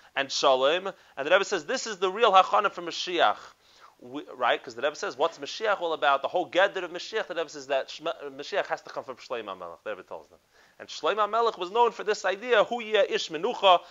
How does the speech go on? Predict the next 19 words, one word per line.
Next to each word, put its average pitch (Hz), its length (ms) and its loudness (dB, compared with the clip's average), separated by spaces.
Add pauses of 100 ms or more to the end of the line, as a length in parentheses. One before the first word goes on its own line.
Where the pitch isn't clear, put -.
(120)
Why 156 140 4
was 170 100 -2
he 165 80 -10
called 139 180 -4
Shlomo? 147 300 -4
'Cause 143 140 -12
he's 135 40 -8
a 139 60 -4
man 165 200 2
of 127 160 2 (320)
Menucha, 165 520 6 (260)
V'shalim 202 400 4
V'hashket 185 560 4 (100)
Etin 180 260 2
Al 143 120 0
Yisrael 135 400 -6
B'yamav, 117 320 -2
Hashket 165 360 0
V'vetach. 110 560 -2